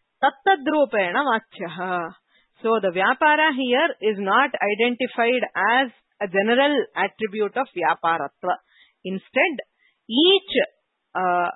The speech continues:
component kriya is expressed on its own. Okay. So, udaharanam, ghatapadena ghataha,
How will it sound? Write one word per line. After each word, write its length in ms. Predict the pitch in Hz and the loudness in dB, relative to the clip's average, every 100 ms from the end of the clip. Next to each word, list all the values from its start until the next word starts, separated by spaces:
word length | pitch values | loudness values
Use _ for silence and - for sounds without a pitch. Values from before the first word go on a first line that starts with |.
| _ _ _ _ _ _ - | _ _ _ _ _ _ 2
component 600 | 254 302 320 294 285 262 | 2 2 0 2 2 0
kriya 520 | - 233 202 196 240 392 440 _ _ _ 247 | -6 -6 0 2 4 2 -4 _ _ _ 0
is 260 | 330 262 - | 0 0 -2
expressed 600 | 220 - - 285 339 - - | -6 -6 0 0 0 -8 -8
on 160 | 190 196 | -6 -4
its 240 | 214 - - | -8 -10 -4
own. 400 | 196 190 151 147 _ _ _ _ - | -2 -2 -4 -14 _ _ _ _ -20
Okay. 300 | - - 320 _ _ _ _ | -20 -20 -20 _ _ _ _
So, 320 | - 202 185 - - | -2 2 2 -2 -4
udaharanam, 540 | 202 202 185 160 202 | 0 2 0 -2 -6
ghatapadena 640 | 208 196 254 269 254 262 254 | -4 0 2 2 2 2 0
ghataha, 560 | 202 196 190 233 359 | 0 0 0 0 -2